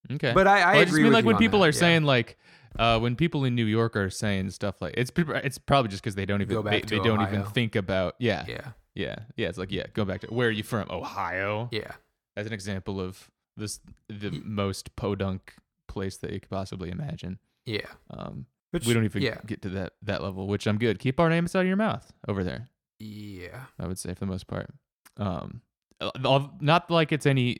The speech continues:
Speaker 1: it's really any good here. Things seem to be kind of bad.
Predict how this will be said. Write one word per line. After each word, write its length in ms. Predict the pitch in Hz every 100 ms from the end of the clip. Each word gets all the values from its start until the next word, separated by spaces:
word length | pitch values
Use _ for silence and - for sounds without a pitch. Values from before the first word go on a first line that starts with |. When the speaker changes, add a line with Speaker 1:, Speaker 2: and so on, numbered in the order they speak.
| -
Speaker 1:
it's 260 | 123 120
really 300 | 127 127 120
any 340 | 113 107 101 95 - _ _ _ 123
good 280 | 104 110 92
here. 440 | 82 98 90 - - -
Things 240 | 123 139
seem 140 | 135 135
to 80 | 120
be 120 | 117
kind 240 | - 98
of 120 | 90 -
bad. 380 | 92 87 92